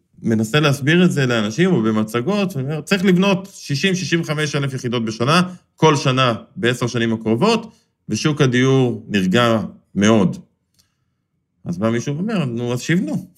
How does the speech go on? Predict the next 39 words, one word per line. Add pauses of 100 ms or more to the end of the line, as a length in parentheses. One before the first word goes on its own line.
(120)
<laughs>
מה,
מה
הבעיה?" (840)
אומר,
"לא,
הם
לא,
הם
לא
יודעים
לבנות.
הממשלה (340)
לא
מצליחה
לבנות." (460)
עכשיו, (180)
בסוף
הקרקעות,
הממשלה
מפשירים
קרקעות
וכן
הלאה. (420)
למה
זה
לא
קורה
יותר
מהר?
למה
בישראל,
גם
אחרי
כל
מה
שעשו
בשנים
האחרונות,